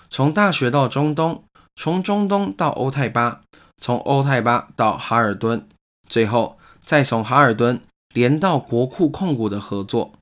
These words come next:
对刘特佐来说啊，这是长久累积人脉给他的回报。而对于马来西亚来说，刘特佐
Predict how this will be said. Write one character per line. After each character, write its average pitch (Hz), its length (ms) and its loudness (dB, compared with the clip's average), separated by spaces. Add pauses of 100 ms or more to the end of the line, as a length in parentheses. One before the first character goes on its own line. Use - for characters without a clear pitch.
(440)
对 233 160 4
刘 175 160 4
特 214 180 0
佐 135 160 -2
来 104 160 -2
说 107 300 0
啊， 101 160 -6 (320)
这 160 100 -6
是 151 160 0
长 147 260 0
久 180 220 0
累 120 160 0
积 127 180 0
人 127 160 0
脉 120 240 0
给 101 220 -4
他 110 160 0
的 104 80 0
回 101 240 -2
报。 113 280 -2 (500)
而 120 120 2
对 147 280 2
于 123 60 2
马 110 180 0
来 107 160 -2
西 - 180 -4
亚 131 140 2
来 101 180 -2
说， 113 380 -4 (380)
刘 110 140 0
特 120 200 2
佐 107 280 -2